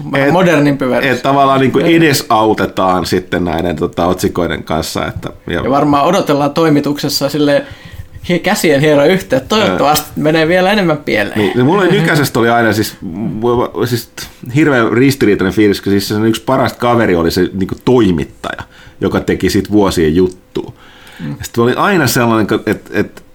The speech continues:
Speaker 2: jos sä olit oikeasti se kaveri, mitä mä sen epäilen, mut toisaalta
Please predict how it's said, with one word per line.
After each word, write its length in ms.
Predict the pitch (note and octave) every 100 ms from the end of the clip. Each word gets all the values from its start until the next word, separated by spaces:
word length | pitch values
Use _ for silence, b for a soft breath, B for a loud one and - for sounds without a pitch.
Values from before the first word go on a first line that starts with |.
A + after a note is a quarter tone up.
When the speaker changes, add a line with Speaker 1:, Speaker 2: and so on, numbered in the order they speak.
| -
Speaker 2:
jos 200 | A2 A2+
sä 80 | -
olit 140 | A#2 C3
oikeasti 320 | - D3+ A#2+
se 40 |
kaveri, 380 | A2 C3+ F#3+ D#3+
mitä 180 | A#2+ A2
mä 140 | G#2
sen 180 | G#2+ G2
epäilen, 560 | - C3 - C3+ A#2 G2+
mut 160 | F#2+
toisaalta 600 | A2+ A2+ A#2 G#2 G#2+ G#2+